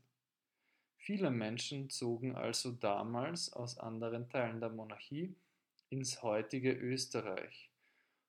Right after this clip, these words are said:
So kam zum Beispiel die Familie meines Großvaters aus dem heutigen Kroatien und die Vorfahren meiner Großmutter aus Böhmen im heutigen Tschechien.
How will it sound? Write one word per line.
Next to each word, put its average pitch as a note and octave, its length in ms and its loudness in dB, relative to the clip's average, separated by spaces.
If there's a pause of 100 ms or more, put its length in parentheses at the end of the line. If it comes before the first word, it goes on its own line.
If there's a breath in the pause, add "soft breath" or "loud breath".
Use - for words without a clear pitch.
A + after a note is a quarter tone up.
So F3+ 280 0
kam A#2 480 0
zum B2+ 200 -2
Beispiel A2 460 4
die A#2+ 140 -6
Familie A2+ 480 -4
meines G#2+ 380 -4
Großvaters A2+ 1000 -4
aus - 240 -6
dem A2+ 220 -4
heutigen A2 400 -2
Kroatien D#3+ 840 -4 (380 loud breath)
und B2 320 -4
die A#2+ 80 -6
Vorfahren A2+ 580 2
meiner G#2+ 220 -2
Großmutter B2+ 800 -2
aus C#3+ 220 0 (100)
Böhmen A#2+ 560 2
im A2+ 200 -6
heutigen C3 460 -2
Tschechien. G#2 580 -4